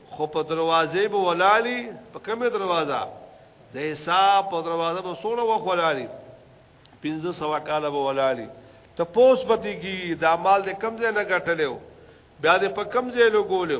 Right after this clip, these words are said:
په پیکچو مې لګولې، په پیکچ کې دې څه کړي و؟ آ، پیکچ د قرآن او د سنت او که نه د بے حیایي و؟ آ، د قرآن او سنت د پاره د لسل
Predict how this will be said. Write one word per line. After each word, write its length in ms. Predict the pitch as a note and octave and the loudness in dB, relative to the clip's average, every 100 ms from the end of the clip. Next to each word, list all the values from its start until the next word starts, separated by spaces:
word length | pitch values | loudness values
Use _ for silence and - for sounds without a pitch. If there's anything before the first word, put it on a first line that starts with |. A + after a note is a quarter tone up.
| A2 | -4
په 60 | |
پیکچو 460 | - D#3 D3+ F#3+ F3 | -2 -2 -2 -4 -4
مې 100 | D3+ C#3+ | -2 -2
لګولې، 360 | B2+ B2 A2 - - - - - - - | -2 -4 -6 -12 -18 -20 -20 -20 -10 -8
په 60 | |
پیکچ 400 | D#3 G3+ G3+ A#3 - | 0 2 2 0 0
کې 100 | G#3 | -2
دې 120 | G3+ | -2
څه 160 | G3 C4+ A3 | -2 -2 2
کړي 200 | F#3+ C#3 | 2 2
و؟ 60 | G2 - - - - - - | -4 -14 -18 -20 -20 -8 8
آ، 260 | F3 F#3+ | 10 10
پیکچ 500 | F#3+ G3+ G#3 G3+ G3+ | 8 6 4 2 -2
د 120 | G3 G3 G3 | 0 0 4
قرآن 320 | G3+ A3 B3+ | 6 6 6
او 100 | B3+ | 2
د 140 | C4 - | -2 -6
سنت 360 | B3+ B3+ C4+ B3+ | -4 0 0 0
او 140 | B3 | -2
که 120 | B3 A3 | -2 -2
نه 140 | A#3+ | 0
د 100 | G3+ G3 | 0 -2
بے 120 | F#3 F#3 | 0 2
حیایي 500 | G3+ F#3 F#3 G#3+ A3+ | 4 4 4 6 4
و؟ 120 | D3+ - - - - - - B2 | 2 -4 -12 -20 -20 -20 -18 -12
آ، 100 | C3 C#3 C3+ B2 A2+ A2 G2+ | -10 -8 -10 -10 -12 -14 -14
د 40 | A#2+ - | -16 -12
قرآن 340 | C3 C#3+ D#3+ | -8 -6 -8
او 60 | D3 | -10
سنت 300 | B2+ B2+ D3+ | -12 -12 -10
د 120 | D3+ D3 | -12 -8
پاره 180 | D#3 D#3 | -6 -6
د 80 | D3 | -6
لسل 440 | C#3+ B2+ - E3+ | -8 -10 -12 -12